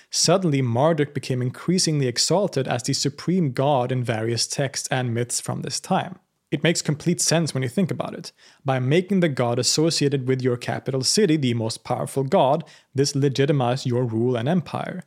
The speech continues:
It gave the Babylonians the authority to rule, since they, in a way, represented the most powerful of the gods.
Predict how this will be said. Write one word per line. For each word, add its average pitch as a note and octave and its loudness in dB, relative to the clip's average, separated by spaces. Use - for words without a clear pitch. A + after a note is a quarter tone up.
It C3+ -2
gave D3+ 4
the D3+ 2
Babylonians C#3 2
the C3 -4
authority C3+ 0
to - -4
rule, B2 0
since B2 -2
they, A2+ -2
in B2 -6
a A2+ -6
way, C#3 0
represented B2 -2
the A#2+ -2
most A2 -4
powerful C3 0
of A2 -8
the A#2+ -4
gods. - -2